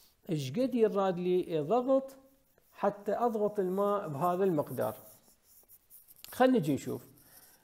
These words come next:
يقول هو ايش منطيني هنا؟ منطيني الحجم الابتدائي،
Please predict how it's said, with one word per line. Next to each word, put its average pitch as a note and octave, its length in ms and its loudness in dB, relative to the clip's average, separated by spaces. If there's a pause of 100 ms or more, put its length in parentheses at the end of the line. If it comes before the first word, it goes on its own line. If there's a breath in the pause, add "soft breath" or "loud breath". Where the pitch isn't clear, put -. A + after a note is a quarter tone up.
(300 loud breath)
يقول A#3+ 500 0 (120)
هو A#3 180 4
ايش A3+ 140 0
منطيني G#3 400 0
هنا؟ D#3 280 0
منطيني G#3+ 800 -2 (500 loud breath)
الحجم F#3 540 -2 (240)
الابتدائي، D#3+ 720 0